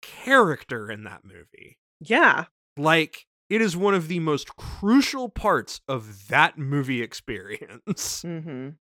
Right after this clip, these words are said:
Speaker 1: And to not award it sucks. <laughs> It sucks. It's bad. It's really bad.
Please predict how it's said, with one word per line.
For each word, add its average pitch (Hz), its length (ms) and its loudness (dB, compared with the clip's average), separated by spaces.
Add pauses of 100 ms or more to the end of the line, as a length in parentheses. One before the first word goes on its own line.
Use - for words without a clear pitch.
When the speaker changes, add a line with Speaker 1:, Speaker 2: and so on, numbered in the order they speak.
(340)
Speaker 1:
And 151 380 -2
to 170 260 -4
not 135 340 2
award 160 400 2
it 226 220 0 (260)
sucks. - 920 -4
<laughs> - 60 -2 (280)
It 156 140 -8
sucks. - 600 0
It's 143 160 -10
bad. 110 520 -4 (300)
It's - 80 -20 (100)
really 226 300 -10
bad. 180 500 -4